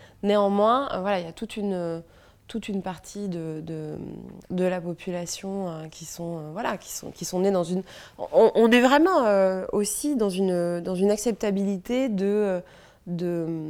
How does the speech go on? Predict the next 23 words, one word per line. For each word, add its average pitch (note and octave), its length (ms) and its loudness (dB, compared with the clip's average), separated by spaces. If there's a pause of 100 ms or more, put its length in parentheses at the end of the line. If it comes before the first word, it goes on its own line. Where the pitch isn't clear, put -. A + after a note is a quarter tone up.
(340)
de G3+ 120 2
qui C4+ 240 2
on A#3 120 4
est. F3 200 -2 (240)
Je - 120 -8
pense D4+ 280 2
que, B3+ 100 -2
euh, F#3 1080 0 (1500)
voilà, F3+ 280 -6
si, - 300 -12
il F3 60 -6
y F3+ 60 -2
a, E3+ 60 -2
il - 80 -2
y F#3 40 2
a F3+ 80 2
quarante G3 380 -2
ans, A#3 140 -4
c'était F#3+ 280 -12
pas F#3+ 160 0
du F#3 160 -4
tout, G#3+ 280 -6
euh, E3+ 320 -4